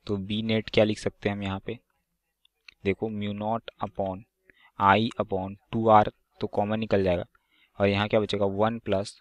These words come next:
वन by pi, ठीक है। तो देखो आंसर कौन सा होगा, mu naught I, और अगर पाई भी यहाँ से कॉमन निकालने के लिए क्वेश्चन में बोला गया, तो mu naught I upon यहाँ टू पाई R लिखोगे, तो ये आ जाएगा पाई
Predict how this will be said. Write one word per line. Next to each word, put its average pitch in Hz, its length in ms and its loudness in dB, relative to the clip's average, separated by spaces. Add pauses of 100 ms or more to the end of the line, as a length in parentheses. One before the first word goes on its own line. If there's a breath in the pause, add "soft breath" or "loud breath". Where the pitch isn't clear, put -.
(140)
वन 101 280 -4
by 98 120 2 (280)
pi, 82 160 4 (1300)
ठीक 123 200 -2
है। 135 100 -4 (840 loud breath)
तो 110 60 -4
देखो 107 300 0 (100)
आंसर 107 300 -4
कौन 117 220 -8
सा 104 120 -2
होगा, 98 260 -4 (1200 soft breath)
mu 107 180 -8
naught 113 420 -2
I, 104 260 -2
और 110 160 2
अगर 117 120 -2 (300)
पाई 110 200 8
भी 117 120 0
यहाँ 110 160 2
से 110 120 -6
कॉमन 101 300 -4
निकालने 98 380 -2
के 95 100 -10
लिए 95 120 -6
क्वेश्चन - 300 -10
में 90 100 -14
बोला 87 180 -12
गया, 95 200 -10
तो 113 180 -8
mu 110 260 -10
naught 110 420 -4
I 104 260 2 (560 soft breath)
upon 107 320 -2
यहाँ 104 200 -2
टू 107 320 -6
पाई 101 200 6 (100)
R 101 180 4
लिखोगे, 104 440 -2 (220)
तो 101 80 -8
ये 95 100 0
आ 90 80 4
जाएगा 92 180 0 (120)
पाई 98 340 2